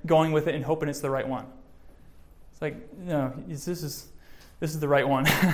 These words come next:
And, and, and so many things point to it. Um, if you're doubting, just, just take stock and, and determine the source. Where's it coming from? Um, and, and follow those steps that we talked through. And then if you wanna help someone,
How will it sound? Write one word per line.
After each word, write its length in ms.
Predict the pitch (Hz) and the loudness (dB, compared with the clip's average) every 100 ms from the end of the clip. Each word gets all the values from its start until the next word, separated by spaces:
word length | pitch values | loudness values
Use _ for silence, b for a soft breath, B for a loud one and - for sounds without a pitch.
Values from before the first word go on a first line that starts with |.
| - B B B B - | 2 B B B B -2
And, 120 | 151 151 | 0 2
and, 280 | 147 147 | 0 0
and 460 | 143 143 135 135 - | -2 -2 -2 -6 -10
so 180 | - 151 | -4 -2
many 160 | 147 | -2
things 180 | 139 135 | -4 -6
point 240 | - 131 127 | -4 -8 -8
to 80 | |
it. 60 | 127 - - B B B B B | -14 -16 -20 B B B B B
Um, 400 | - 165 151 156 - - - - - - - - - | 8 10 8 2 -10 -18 -20 -20 -20 -20 -20 -20 -4
if 200 | 175 170 | 4 4
you're 100 | 196 | 6
doubting, 460 | 180 185 196 208 208 - - - - - - - | 10 12 12 6 0 -6 -16 -18 -18 -18 -18 -6
just, 320 | 156 175 - | 0 0 0
just 320 | 165 180 - - - - - - 180 | -4 -4 -4 -12 -20 -20 -20 -18 -6
take 200 | - 202 | -2 0
stock 300 | - 185 190 | 4 4 4
and, 200 | 170 156 | -2 -4
and 80 | 156 | -4
determine 320 | 147 160 156 | -4 -4 -4
the 60 | 147 | -4
source. 220 | 135 127 | -4 -4
Where's 160 | 143 147 | -4 -6
it 80 | |
coming 200 | 160 139 | -8 -10
from? 280 | 135 127 127 - - b b b b b - | -8 -10 -12 -16 -20 b b b b b -6
Um, 460 | 143 135 131 131 - | -2 -2 -2 -6 -6
and, 140 | - | -6
and 140 | - 143 | -6 0
follow 300 | 175 202 202 | 2 4 2
those 80 | 202 | 2
steps 260 | 156 - | 0 0
that 100 | - | -6
we 80 | 143 | -8
talked 320 | 143 123 - | -4 -6 -6
through. 260 | - 127 131 - - b b - | -10 -10 -10 -16 -20 b b -10
And 100 | 151 | -6
then 80 | 151 | -6
if 120 | 151 | -4
you 80 | 165 | 0
wanna 160 | 196 | 0
help 180 | 170 180 | 2 -2
someone, 520 | - 165 165 165 156 | -2 -6 -4 -4 -8